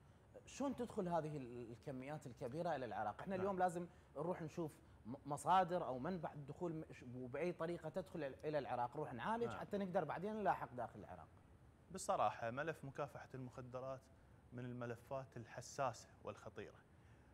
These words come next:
Speaker 2: نعتمد على الدليل القاطع، ما نعتمد على مجرد الكلام، مع احترامي لل-، لكل الحديث اللي يطرق في وسائل الإعلام.
Speaker 1: نعم.
Speaker 2: لكن المديرية العامة لشؤون المخدرات تعمل بشكل دقيق بملف مكافحة المخدرات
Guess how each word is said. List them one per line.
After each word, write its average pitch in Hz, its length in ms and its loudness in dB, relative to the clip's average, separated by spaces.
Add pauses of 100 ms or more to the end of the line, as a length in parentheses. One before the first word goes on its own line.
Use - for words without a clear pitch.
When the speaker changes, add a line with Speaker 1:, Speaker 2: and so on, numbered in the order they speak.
(140)
Speaker 2:
نعتمد 160 500 -4
على 120 160 -2
الدليل 123 380 -4
القاطع، 95 480 -6
ما 160 120 -6
نعتمد 110 420 -6 (540)
على 113 160 0
مجرد 110 400 -4
الكلام، 90 340 -10 (240)
مع 120 80 0
احترامي 117 540 -4
لل-، 104 300 -4 (680)
لكل 135 360 -2
الحديث 107 520 -6
اللي 101 240 -6
يطرق 110 300 -6
في 113 140 -6
وسائل 104 420 -2
الإعلام. 104 480 -4 (300)
Speaker 1:
نعم. 101 180 -10 (160)
Speaker 2:
لكن 131 400 0 (120)
المديرية 127 300 -4
العامة 120 280 -4
لشؤون 127 220 -8
المخدرات 127 560 -8 (120)
تعمل 165 480 -4 (100)
بشكل 117 440 -8
دقيق 170 520 -6 (400)
بملف 127 480 -2
مكافحة 135 520 -6
المخدرات 95 560 -10